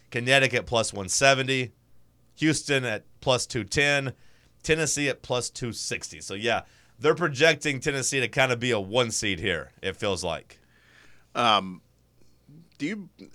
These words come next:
Speaker 2: speaking of that, if we talk about trying to ascend to a one seed, do you feel really the work, the work absolutely has to be done?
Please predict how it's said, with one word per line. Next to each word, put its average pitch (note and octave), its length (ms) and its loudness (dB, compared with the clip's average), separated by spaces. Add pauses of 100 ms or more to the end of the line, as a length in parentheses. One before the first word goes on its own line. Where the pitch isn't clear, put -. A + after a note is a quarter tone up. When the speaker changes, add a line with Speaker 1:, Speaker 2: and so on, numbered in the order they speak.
(220)
Speaker 2:
speaking A3+ 340 -6
of A#2 80 -2
that, G2 320 2
if E2+ 140 -10
we A2 80 -4
talk A#2+ 280 2
about G2 220 -2
trying G2+ 300 -6
to F#2+ 160 -8
ascend F#2+ 480 -6
to G2 120 -8
a F2 40 -4
one F2+ 360 -8
seed, E2+ 440 -6 (1300)
do C3+ 80 -4
you D3+ 120 4
feel G#3 520 2 (2500)
really C#3+ 300 4
the B2 100 0
work, A2+ 520 -2 (100)
the A2 120 -6
work B2 300 0
absolutely G2 1080 -2 (180)
has G2 320 0
to A2+ 80 -6
be F2+ 140 -8
done? F2 480 -8